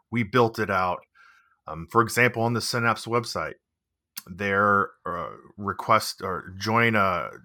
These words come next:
a, a hub functionality. It was one of the big things we worked on, so people could go right to the website, sign up to v-, visit a,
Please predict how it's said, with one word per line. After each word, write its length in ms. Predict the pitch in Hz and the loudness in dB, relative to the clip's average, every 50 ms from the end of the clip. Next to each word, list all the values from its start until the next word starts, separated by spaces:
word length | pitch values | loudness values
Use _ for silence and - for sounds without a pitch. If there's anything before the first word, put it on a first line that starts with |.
| _ _ - | _ _ -8
a, 160 | - 90 85 - - - - _ _ _ | -6 -6 -6 -6 -10 -16 -20 _ _ _
a 100 | - 90 | -6 -4
hub 460 | 87 - 143 143 123 104 95 101 104 - _ - - - - - - - - _ - | -2 4 6 6 6 6 4 0 -6 -12 _ -20 -20 -20 -20 -20 -20 -20 -20 _ -6
functionality. 760 | - 104 95 - - 101 90 87 90 85 85 85 87 87 - | -6 -4 -4 -4 -6 -4 -2 -2 -2 -2 -2 -4 -6 -8 -8
It 80 | 87 87 | -8 -6
was 240 | 80 87 82 87 | -6 -8 -8 -8
one 200 | 95 95 101 101 | -6 -4 -2 -2
of 200 | 98 92 87 92 | -2 -4 -4 -8
the 320 | 95 90 87 85 85 85 - _ _ - 95 | -10 -10 -10 -10 -10 -12 -14 _ _ -20 -6
big 260 | - 117 120 120 120 | -2 -2 -2 -2 -2
things 360 | - - 131 135 139 127 98 98 | -6 -4 -4 -4 -4 -4 -6 -6
we 120 | 107 104 | -6 -6
worked 360 | 98 101 117 135 135 - - | -4 -2 -2 -2 -2 -2 -4
on, 360 | 92 87 85 85 87 87 90 - - - - - - - _ | -4 -2 -2 -4 -6 -6 -10 -14 -18 -20 -20 -20 -20 -20 _
so 160 | - - 87 | -12 -10 -10
people 300 | - - 113 110 113 120 | -6 -4 -4 -4 -4 -4
could 140 | 113 117 101 | -6 -6 -6
go 120 | 92 101 | -4 -6
right 300 | 92 87 87 98 117 139 | -4 -2 2 2 2 2
to 120 | - 160 151 | 0 -4 -4
the 100 | 156 160 | -4 -4
website, 640 | 147 135 131 110 - - - 107 95 92 92 92 - _ _ _ _ _ _ _ _ | 0 0 0 0 0 -2 -2 0 0 0 -2 -4 -8 _ _ _ _ _ _ _ _
sign 380 | - - - - 110 113 120 127 | -12 -10 -2 0 2 2 4 2
up 140 | 123 110 - | 0 0 -2
to 200 | - 113 104 101 98 | -6 -6 -6 -6 -8
v-, 220 | 98 95 90 95 - - _ _ 104 | -10 -12 -14 -14 -16 -18 _ _ -10
visit 380 | 95 110 120 113 113 123 110 | -2 0 0 0 0 0 2
a, 280 | 117 113 107 101 90 - | 2 2 4 2 0 -2